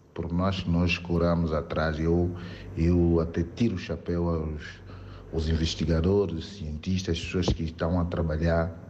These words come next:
ah, na área científica, porque é para arranjar vacina e isso tudo, estão a fazer tudo muito bem.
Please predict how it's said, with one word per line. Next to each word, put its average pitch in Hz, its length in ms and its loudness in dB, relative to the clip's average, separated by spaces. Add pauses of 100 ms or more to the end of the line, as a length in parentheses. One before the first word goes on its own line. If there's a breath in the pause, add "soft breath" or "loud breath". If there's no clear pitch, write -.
(560 loud breath)
ah, 80 320 2
na 87 140 4
área 90 200 4
científica, 78 880 -2
porque - 200 -2
é 82 40 4
para 80 480 0 (600 loud breath)
arranjar 82 460 2
vacina 82 600 0
e 85 80 2
isso - 160 -2
tudo, 104 400 2 (1040 loud breath)
estão 165 220 -2
a 160 40 -6
fazer 135 260 -2
tudo 135 240 -4
muito 135 260 -2
bem. 123 320 0